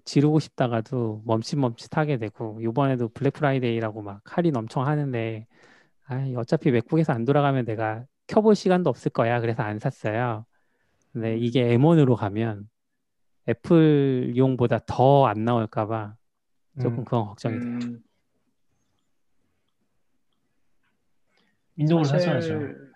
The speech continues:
Speaker 2: 새로운 플랫폼이 만들어진 거죠. 게임 업계 입장에서는.
Speaker 1: 음.
Speaker 3: 음.
Speaker 1: 아니면 암에서 이제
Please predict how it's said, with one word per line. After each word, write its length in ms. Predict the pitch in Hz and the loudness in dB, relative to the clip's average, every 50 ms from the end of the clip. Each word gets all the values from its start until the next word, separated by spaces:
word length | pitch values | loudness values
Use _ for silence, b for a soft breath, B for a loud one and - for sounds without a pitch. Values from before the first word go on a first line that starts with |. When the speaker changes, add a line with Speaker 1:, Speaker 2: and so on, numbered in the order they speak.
| B B B B B B | B B B B B B
Speaker 2:
새로운 380 | - - - 190 196 220 214 202 | -8 -2 0 2 4 4 4 2
플랫폼이 840 | 160 - 202 196 196 196 - - 185 175 165 156 151 143 135 127 120 | 0 0 0 0 0 0 0 -2 0 0 2 2 2 2 0 -2 0
만들어진 600 | 117 123 120 127 135 151 156 151 139 - 123 113 | 0 0 0 2 2 4 4 4 2 0 -4 -6
거죠. 280 | 113 110 104 107 104 - | -6 -6 -6 -6 -8 -8
게임 260 | - - 131 131 131 | -8 -8 -6 -6 -6
업계 240 | 123 120 - - 120 | -6 -8 -8 -10 -10
입장에서는. 600 | 117 - - - 117 113 110 110 - 117 107 107 | -10 -10 -12 -12 -10 -10 -12 -10 -8 -6 -6 -6
Speaker 1:
음. 340 | 107 104 104 104 104 101 104 _ _ _ - | -6 -8 -10 -12 -14 -16 -18 _ _ _ -16
Speaker 3:
음. 80 | 101 95 92 92 - | -14 -14 -14 -10 -4
Speaker 1:
아니면 320 | - 131 127 139 131 127 | -2 0 2 2 2 0
암에서 640 | 127 113 113 120 143 156 160 147 170 151 139 135 123 | 0 -2 0 2 2 2 2 4 2 2 4 2 2
이제 460 | 113 104 101 117 110 107 104 101 104 | 0 -2 -2 -4 -4 -4 -6 -8 -10